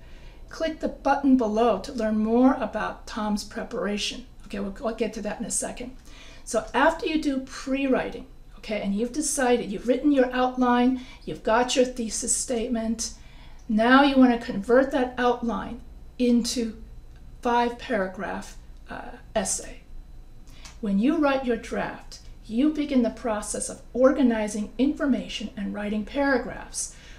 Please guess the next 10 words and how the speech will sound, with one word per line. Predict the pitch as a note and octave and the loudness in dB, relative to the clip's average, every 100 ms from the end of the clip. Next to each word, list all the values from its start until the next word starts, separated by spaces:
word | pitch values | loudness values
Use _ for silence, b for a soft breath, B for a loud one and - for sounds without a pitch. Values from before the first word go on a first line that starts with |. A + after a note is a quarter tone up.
| B | B
A | A3+ | -10
critical | - C4+ D4 F4 - B3+ | -8 0 2 2 2 0
part | - - A#3 - | 0 -2 0 0
of | - G3+ | -4 -12
drafting | - F#3+ G#3 G3 - G3 - B B | -6 -4 -4 -6 -12 -14 -14 B B
is | G3+ - | -10 -8
developing | G3 G#3+ A3 C#4 C4+ C4 | -6 2 4 4 6 8
your | A#3+ | 8
thesis | A#3 A#3 A3 - - | 6 -4 -8 -6 -6
statement. | - - - - - - | -6 -8 -12 -14 -14 -16